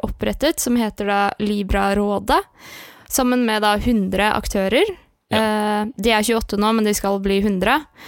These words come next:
Speaker 1: Og for å gjøre det her så demokratisk som mulig, så har de bare stemmerett på en prosent da, i, i det rådet her, som råder da over, over Libra-valutaen. Og den Libra, eh, valutaen, eh, ligger i noe som heter Libra-reserven,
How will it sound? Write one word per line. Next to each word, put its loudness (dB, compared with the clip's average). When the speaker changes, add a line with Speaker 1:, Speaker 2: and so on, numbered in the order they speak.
Speaker 1:
Og 4
for 2
å 4
gjøre 4
det 2
her 2
så 0
demokratisk 0
som 0
mulig, 2
så 0
har 0
de 2
bare 0
stemmerett -2
på 0
en -4
prosent -2
da, -4
i, -2
i -6
det -4
rådet -4
her, -4
som 0
råder 0
da 2
over, -2
over 0
Libra-valutaen. -4
Og 2
den 2
Libra, 2
eh, 0
valutaen, 0
eh, -2
ligger 0
i 0
noe 0
som -2
heter -2
Libra-reserven, 0